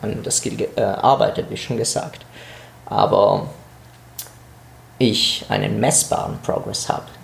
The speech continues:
der linear ist. Ich sehe, wie ich besser werde, Schritt für Schritt. Ich baue darauf auf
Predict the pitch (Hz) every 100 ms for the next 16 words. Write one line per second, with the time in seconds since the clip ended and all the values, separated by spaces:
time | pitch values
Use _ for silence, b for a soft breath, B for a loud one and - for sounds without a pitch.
0 | - 131 107 107 113 127 117 - - -
1 | - - 135 110 110 - - - - -
2 | - - - - 117 151 - 120 113 B
3 | B B - - - 110 117 117 110 110
4 | - 127 135 123